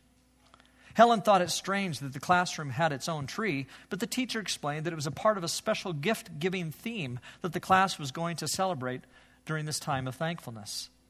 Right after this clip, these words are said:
Each child had handmade a special ornament that they were going to place on the tree,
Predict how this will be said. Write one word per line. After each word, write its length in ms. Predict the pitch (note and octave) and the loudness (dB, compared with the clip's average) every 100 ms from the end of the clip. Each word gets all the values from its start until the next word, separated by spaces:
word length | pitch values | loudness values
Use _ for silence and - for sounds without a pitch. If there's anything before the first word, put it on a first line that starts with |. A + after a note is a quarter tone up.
| _ _ _ _ _ _ _ - - E3 | _ _ _ _ _ _ _ -20 -12 2
Each 220 | A#3+ - | 2 4
child 380 | - G3+ G3+ E3+ | 6 8 8 6
had 200 | D#3+ D#3 | 6 6
handmade 540 | F3+ G3+ G3 F#3 F3 | 6 6 4 0 0
a 40 | D3 | 0
special 500 | - G#3 F#3+ F#3+ F3+ | 0 0 0 -2 -2
ornament 440 | F3 G#3 C#3+ A#2 - - - - | 0 0 -2 -6 -12 -20 -20 -6
that 80 | D#3+ | 2
they 120 | F3 | 2
were 100 | E3 | 2
going 200 | F#3 F3 | 0 0
to 60 | |
place 380 | - A3+ A#3 - | 2 2 2 0
on 120 | E3+ | 0
the 60 | B2+ | -2
tree, 400 | - B2+ B2 | -6 -4 -4